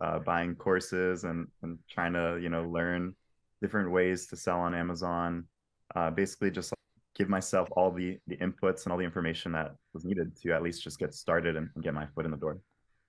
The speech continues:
Um, and that whole idea came from a class that I took in college.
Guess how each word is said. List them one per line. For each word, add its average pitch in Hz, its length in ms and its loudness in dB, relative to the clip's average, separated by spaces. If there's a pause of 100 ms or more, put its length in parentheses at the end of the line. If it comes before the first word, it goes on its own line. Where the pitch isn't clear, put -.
Um, 85 260 2
and 90 120 2
that 98 160 2
whole 113 340 6
idea 87 680 2
came 90 300 -2
from 85 540 0 (640)
a 98 60 2
class 92 460 0
that 87 120 2
I 78 80 2
took 80 340 -2
in 78 120 -2
college. 80 680 -2